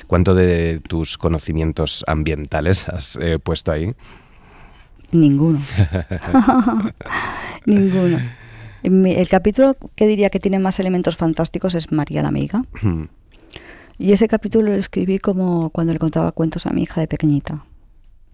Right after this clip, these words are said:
Speaker 2: que me decía, "Mamá, cuéntame un cuento que aparezcan estos cinco elementos". Y ella me decía. Entonces, en base a esos cinco elementos, yo tenía que inventarme una historia.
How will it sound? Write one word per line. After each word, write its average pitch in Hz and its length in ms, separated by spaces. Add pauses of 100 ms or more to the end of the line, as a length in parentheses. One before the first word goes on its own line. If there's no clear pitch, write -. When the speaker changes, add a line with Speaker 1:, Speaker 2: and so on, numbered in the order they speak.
(220)
Speaker 2:
que - 100
me - 100
decía, - 180
"Mamá, 160 480
cuéntame 226 380
un 214 100
cuento 262 280
que - 100
aparezcan - 480
estos - 280
cinco 180 260
elementos". - 460
Y 156 60
ella 139 100
me 127 120
decía. - 420 (680)
Entonces, 180 320
en 180 120
base 202 220
a 214 40
esos 208 160
cinco 202 180
elementos, 202 480
yo 180 160
tenía 156 220
que 143 100
inventarme 139 380
una 127 80
historia. - 420